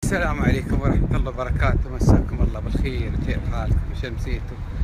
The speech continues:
اليوم عاد ولا بظهر من الجيم إلا إحدى عشر وشي بعد. أظهر إحدى عشر وفوق، شو السبب؟ هذا أدب وإخساس لأجل أبوي العصيد هايج اللي لايم عندته من ساعة الغيبان، على أساس إني ببتدي الرجيم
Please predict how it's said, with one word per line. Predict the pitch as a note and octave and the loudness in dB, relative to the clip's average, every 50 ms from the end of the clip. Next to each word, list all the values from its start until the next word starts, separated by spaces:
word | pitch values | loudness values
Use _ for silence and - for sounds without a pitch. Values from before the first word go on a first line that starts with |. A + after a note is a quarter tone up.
| - - - - - - | -2 -2 -4 -4 -6 -4
اليوم | - B2 C3+ C3+ B2+ - - - | -4 -2 -2 -2 -2 -2 -2 -2
عاد | G#2+ - - A#2 | -4 -4 -4 -4
ولا | A2+ C#3 D#3 D3+ C3+ | -2 -2 -2 -2 -2
بظهر | C#3+ B2 - - - A2+ A#2+ | -2 -4 -4 -4 -6 -6 -6
من | B2 C3 B2 | -6 -6 -4
الجيم | - - D3 D#3 D3+ | -4 -2 -4 -2 -4
إلا | C#3 B2 - | -6 -6 -6
إحدى | - - - C#3+ | -6 -6 -6 -6
عشر | D3+ - - - D#3 C#3+ | -6 -6 -6 -6 -6 -6
وشي | C#3+ C3+ - - D3 C#3+ D3 - - | -6 -4 -4 -4 -2 -2 -4 -6 -8
بعد. | - - - - - - - - - - - - - - - - - - - - _ _ - | -10 -10 -10 -10 -10 -10 -12 -10 -10 -10 -10 -6 -2 0 0 0 -2 -4 -12 -18 _ _ -6
أظهر | E3 D3+ C#3+ D3 D3+ C#3+ | -6 -6 -6 -6 -6 -4
إحدى | - C#3+ D3+ E3 E3+ | -4 -4 -2 -2 -2
عشر | D3+ - - F#3 E3+ D#3+ | -4 -2 -4 -4 -2 -2
وفوق، | D#3+ D#3 D#3 - - - - - - - - - - - E3 F#3 E3+ - - - - | -2 -2 -2 -2 -4 -6 -8 -8 -6 -6 -4 -4 -4 -2 -2 -2 -4 -4 -6 -10 -8
شو | - F3+ | -8 -6
السبب؟ | - - - E3 D3 D#3 D3 C#3+ C#3+ - - - - - - - | -6 -4 -4 -4 -4 -4 -4 -6 -6 -6 -6 -4 -4 -4 -4 -4
هذا | D#3 D3 D3+ D3+ - F#3+ | -6 -6 -6 -6 -6 -4
أدب | E3+ E3 D3+ - - | -2 -2 -2 -2 -2
وإخساس | B2+ - - - C#3+ A#2+ A2+ - - - - - - - - - - - - - - | -6 -8 -6 -6 -6 -6 -4 -6 -8 -8 -8 -8 -2 2 2 4 4 2 2 -2 -2
لأجل | A#2+ B2+ - - B2+ A#2+ | -4 -6 -4 -2 0 2
أبوي | A#2+ - - A2 C#3 | 2 2 2 2 0
العصيد | C3+ - F#2+ A2 - - F#3 F#3+ - - - E3 D3 | -2 -2 -2 -4 -4 -2 -2 -2 -2 -2 -2 -4 -2
هايج | C3 B2+ B2+ A2+ - - - | -2 -2 -2 -2 -4 -4 -4
اللي | A2+ A2+ A2 | -4 -4 -2
لايم | A2 G#2+ A2 A#2+ - - | -2 0 0 2 2 2
عندته | B2 A#2+ - - A#2 | 2 2 0 2 0
من | - | 0
ساعة | - - - - - - | 0 0 0 0 -2 -2
الغيبان، | - - - - - - - - - - - - - - - - - - | -2 -2 0 -2 0 -2 -2 -2 -2 -4 -4 -4 -6 -6 -6 -4 -2 -2
على | - - | -2 -2
أساس | - - - - - - | 0 0 -2 0 0 0
إني | - - - | 0 0 0
ببتدي | - - - - - - - - - | 0 0 -2 -2 -2 -4 -2 2 2
الرجيم | - - - - - - - | 2 2 2 -2 -4 -4 -6